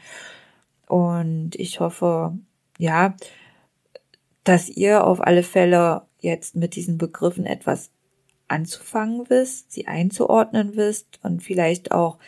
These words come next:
mehr und mehr ein Bewusstsein dafür schafft, womit ihr es zu tun habt und ja, in die Übung kommt. Also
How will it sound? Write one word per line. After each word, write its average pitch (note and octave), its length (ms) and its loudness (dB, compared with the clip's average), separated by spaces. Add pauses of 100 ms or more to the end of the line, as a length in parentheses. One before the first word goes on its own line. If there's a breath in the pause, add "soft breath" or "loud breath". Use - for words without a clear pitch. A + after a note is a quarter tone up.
(400 soft breath)
mehr F#3 220 8
und F3+ 100 0
mehr E3+ 200 0
ein E3 100 -4
Bewusstsein F3+ 680 0
dafür F3 300 0
schafft, F3 360 -2
womit F3 320 4
ihr F3 120 2
es - 160 -6
zu F#3 120 -4
tun A3 520 0
habt A#3 400 0 (800 soft breath)
und F3 920 -2 (680)
ja, F3 180 4
in F3+ 80 4
die - 140 -4
Übung B3 340 2
kommt. E3+ 520 -4
Also E3+ 420 2